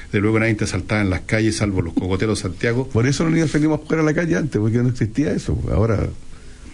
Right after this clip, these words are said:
Speaker 2: hay que salir con dos guardias los niños
Speaker 1: Hay que salir
Speaker 2: jugar.
Speaker 1: con guardias, eh, claro, pesadamente
Speaker 2: Sí.
Speaker 1: armados ahora.
Speaker 2: <laughs>
Speaker 1: Qué horror.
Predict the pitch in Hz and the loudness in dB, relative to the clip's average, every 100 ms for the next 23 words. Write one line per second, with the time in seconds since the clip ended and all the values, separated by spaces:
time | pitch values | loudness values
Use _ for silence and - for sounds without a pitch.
0 | - 101 101 104 101 98 98 107 113 139 | 0 2 4 2 2 2 2 4 2 2
1 | 92 87 85 80 90 101 90 85 - 98 | 2 2 2 4 4 4 4 2 2 2
2 | 95 101 95 73 82 98 95 80 98 - | 2 2 0 0 -2 -2 -2 -2 -2 0
3 | 123 101 110 113 151 85 78 80 82 - | 2 2 0 0 0 0 -2 -6 -4 -2
4 | - - - - - - - - - - | 0 -2 -4 -8 -8 -2 -2 -2 -4 -4
5 | - - - 107 | -6 -4 -2 0